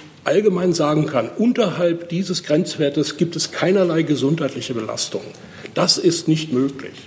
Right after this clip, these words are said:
Das bedeutet, dass man aus Vorsorgegesichtspunkten einen solchen Grenzwert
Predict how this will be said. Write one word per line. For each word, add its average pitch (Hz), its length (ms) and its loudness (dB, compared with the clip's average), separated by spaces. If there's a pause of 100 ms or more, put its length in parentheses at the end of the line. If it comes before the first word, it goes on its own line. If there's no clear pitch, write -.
(500)
Das 123 140 0
bedeutet, 143 580 2 (400)
dass 131 180 0
man 156 320 0
aus 147 180 4
Vorsorgegesichtspunkten 147 1500 2
einen 135 220 2
solchen 165 400 2
Grenzwert 147 580 2